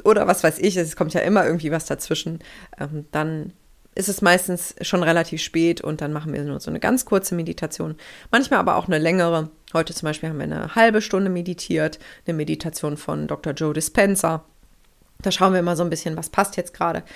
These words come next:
Und dann ist es mein Ziel, eben um neun Uhr dann auch wirklich am Schreibtisch zu sitzen. Und du kannst dir vorstellen,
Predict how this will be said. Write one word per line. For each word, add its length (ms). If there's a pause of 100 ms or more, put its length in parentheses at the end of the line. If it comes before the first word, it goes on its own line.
(260)
Und 120
dann 140
ist 100
es 140
mein 180
Ziel, 280
eben 400
um 180
neun 320
Uhr 160
dann 160
auch 160
wirklich 320
am 100
Schreibtisch 460
zu 140
sitzen. 440 (100)
Und 100
du 60
kannst 260
dir 80
vorstellen, 760